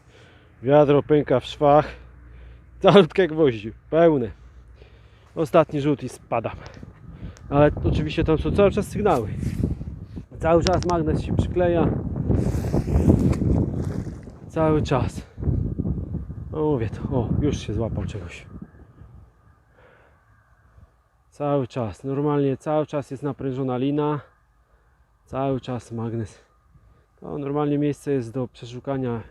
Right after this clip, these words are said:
nie, nie na jeden odcinek, tylko na dziesięć chyba. No, no spójrzcie. I tak za każdym razem.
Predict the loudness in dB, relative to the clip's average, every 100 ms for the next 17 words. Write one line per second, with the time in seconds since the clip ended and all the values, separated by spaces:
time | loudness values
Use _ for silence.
0 | -16 -10 -6 -6 -6 -4 0 0 0 -2
1 | -6 -6 -10 _ _ -14 -12 -10 -6 -4
2 | -4 -6 -10 -6 -4 0 0 0 -4 -12
3 | -12 -12 -12 -14 -18 -20 -20 -18 -18 -12
4 | -12 -8 -8 -8 -10 -16 -20 -20 -20 -20
5 | -20 -20 -20 -20 -20 -20 -20 -20 -20 _
6 | _ -20 _ _ -20 -20 _ _ _ _
7 | _ _ _ _ _ _ _ _ _ -20
8 | -20 -16 -8 -4 -4 -6 -8 -4 -2 -2
9 | -4 -6 -8 -12 -14 -20 -20 -20 -20 -20
10 | _ -20 _ _ _ -20 -20 -20 -20 -20
11 | -20 -12 -4 -2 -2 -2 2 4 4 4